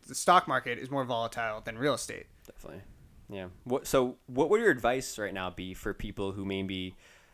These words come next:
Speaker 2: you know, are just getting into investing and they're kind of, you know, worried, they see all these crazy prices and they're not sure of the future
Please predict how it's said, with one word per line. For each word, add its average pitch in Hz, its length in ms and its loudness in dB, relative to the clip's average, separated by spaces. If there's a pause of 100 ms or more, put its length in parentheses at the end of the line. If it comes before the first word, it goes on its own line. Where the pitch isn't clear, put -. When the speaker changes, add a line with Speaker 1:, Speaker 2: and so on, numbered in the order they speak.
Speaker 2:
you 101 140 -4
know, 98 80 0
are 95 100 2
just 117 240 0
getting 110 200 0
into 107 160 -4
investing 95 760 0
and 92 80 -6
they're 92 80 -6
kind 98 240 -2
of, 95 120 -6
you 98 60 -4
know, 95 80 -2
worried, 98 540 2
they 95 120 -4
see 101 340 -4
all 95 140 -4
these 92 260 -8
crazy 110 340 -2
prices 101 840 -2
and 101 180 -4
they're 95 100 -4
not 98 220 -4
sure 104 240 -4
of 95 60 -4
the 98 60 -10
future 139 600 2